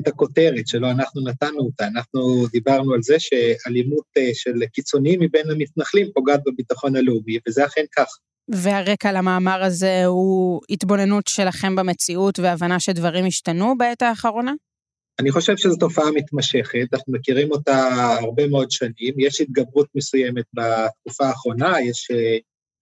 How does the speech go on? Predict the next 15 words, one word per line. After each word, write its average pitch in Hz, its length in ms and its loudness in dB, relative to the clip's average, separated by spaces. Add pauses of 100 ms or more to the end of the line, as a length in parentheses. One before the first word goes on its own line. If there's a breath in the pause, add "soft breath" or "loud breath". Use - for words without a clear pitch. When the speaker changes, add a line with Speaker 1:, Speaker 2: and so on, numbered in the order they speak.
(300)
Speaker 1:
שינוי 139 220 0
של 127 220 -4
אופן 147 360 -4 (100)
הפעולות 117 1800 -2
האלה, 143 420 2
האלימות. 123 840 0 (600)
בעבר 131 280 0
הם 127 120 -2
היו 131 220 4
במתווים 131 520 -2
יותר 127 220 -2
חשאיים, 139 600 0
היום 131 260 0
הם, 127 220 -2
אה, 120 320 -2